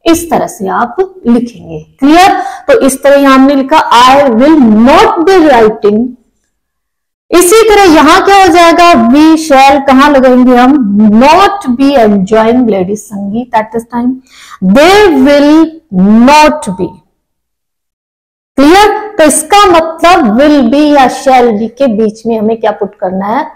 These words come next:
not word पुट करना है। आप देखिए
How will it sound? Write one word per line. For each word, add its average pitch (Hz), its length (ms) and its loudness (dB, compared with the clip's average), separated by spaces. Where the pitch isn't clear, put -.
not 339 160 0
word - 280 -2
पुट 185 200 -14
करना 165 360 -18
है। 185 180 -18
आप 370 240 0
देखिए 349 600 -2